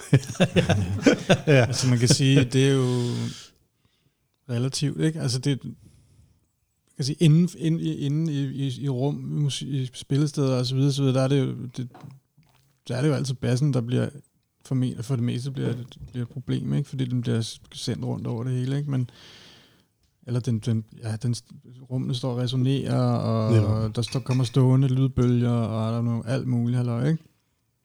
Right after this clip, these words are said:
Speaker 2: Men på en eller anden måde, så vil jeg ikke sige, det er svært at holde st-, have st-, styr på til reggae,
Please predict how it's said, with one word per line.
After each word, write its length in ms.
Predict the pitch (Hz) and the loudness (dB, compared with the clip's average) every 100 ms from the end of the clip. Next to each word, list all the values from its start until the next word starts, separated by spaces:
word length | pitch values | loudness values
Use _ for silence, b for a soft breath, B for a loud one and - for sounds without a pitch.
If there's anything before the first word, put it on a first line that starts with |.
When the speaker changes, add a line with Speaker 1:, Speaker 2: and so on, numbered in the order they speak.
| _ _ - | _ _ 2
Speaker 2:
Men 120 | 135 | 4
på 80 | 135 | 6
en 20 | |
eller 100 | 147 | 6
anden 120 | 147 | 6
måde, 200 | 139 143 | 6 4
så 240 | 139 147 - | 4 -2 -2
vil 80 | 156 | 2
jeg 100 | 139 | 4
ikke 100 | 143 | 4
sige, 100 | 175 | 4
det 80 | 156 | 4
er 40 | 127 | 4
svært 260 | 139 127 | 4 2
at 60 | 135 | 4
holde 160 | 135 120 | 2 0
st-, 240 | - - | -8 -4
have 100 | 127 | -2
st-, 540 | 117 - _ - - - 127 | -2 -6 _ -20 -18 -16 -16
styr 300 | - 160 156 | -8 -2 -2
på 280 | 156 151 120 | 0 -2 -2
til 300 | - 135 123 131 _ _ _ _ _ _ _ _ - | -4 -2 -4 -10 _ _ _ _ _ _ _ _ 0
reggae, 280 | 127 139 165 | 4 6 4